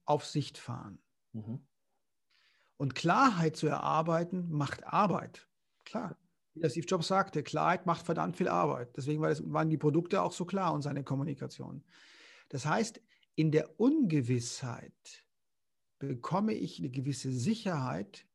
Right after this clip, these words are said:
Speaker 1: wenn die Führungsperson klar kommuniziert.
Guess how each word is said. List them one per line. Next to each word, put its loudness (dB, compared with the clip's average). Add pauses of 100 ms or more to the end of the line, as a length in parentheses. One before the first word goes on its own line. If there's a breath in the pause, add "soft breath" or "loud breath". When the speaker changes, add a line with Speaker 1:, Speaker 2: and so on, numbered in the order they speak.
(120)
Speaker 1:
wenn -2
die 0
Führungsperson -2 (300)
klar 0
kommuniziert. -4